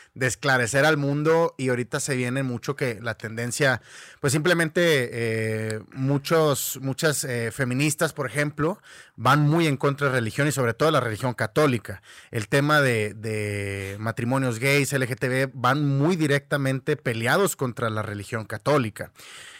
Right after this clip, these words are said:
Muchas, muchos otros temas de, de la juventud que ahorita está agarrando fuerza van en contra fuertemente de la religión católica, pero probablemente es porque no ha habido una enseñanza directamente a los jóvenes de decir, "Hey,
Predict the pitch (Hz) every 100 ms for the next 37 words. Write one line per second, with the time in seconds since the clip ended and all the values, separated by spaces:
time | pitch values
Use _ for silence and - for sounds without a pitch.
0 | - _ _ 175 160 202 - 226 190 196
1 | 208 185 185 180 185 185 160 160 101 139
2 | 131 131 - 147 139 135 170 180 151 139
3 | 139 147 156 151 151 151 143 147 143 143
4 | 139 175 180 151 151 175 190 - _ _
5 | _ _ - 139 135 175 151 147 170 151
6 | 123 113 123 113 139 165 170 156 175 -
7 | 123 180 262 - - - - _ _ 123
8 | 147 156 180 170 160 175 - 175 151 139
9 | 139 151 160 156 165 156 165 160 156 139
10 | 139 143 147 - 151 156 175 - _ _
11 | _ _ - 131 143 143 170 156 147 143
12 | 165 143 143 131 - 143 156 139 120 139
13 | 175 165